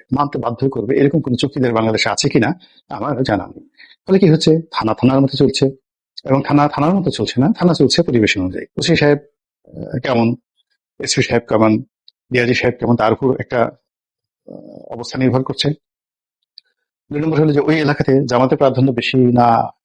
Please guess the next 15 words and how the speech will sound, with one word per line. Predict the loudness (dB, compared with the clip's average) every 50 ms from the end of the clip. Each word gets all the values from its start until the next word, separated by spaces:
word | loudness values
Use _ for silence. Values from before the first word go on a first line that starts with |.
| _ _ _
বিএনপির | 0 0 2 2 2 2 2
প্রাধান্য | 2 2 2 2 0 0
বেশি | -2 -2 -4 0 0
নাকি | 0 0 2 2
আওয়ামী | 2 4 4 4
লীগের | 4 2 2
প্রাধান্য | 2 2 0 0 0 0 -2 -2
বেশি, | 0 -2 -2 -2 0
সেই | 0 0 2
প্রকৃতি | 2 2 2 2 2 4
এবং | 4 4 2 2
পরিবেশের | 0 0 0 2 2 0
সঙ্গে | 2 4 6 6 4 4 0 -6 -16 -14 -12 -12 -12 -14 _ -2
থানা | 2 2 4 4
পুলিশ | 4 4 4 2 0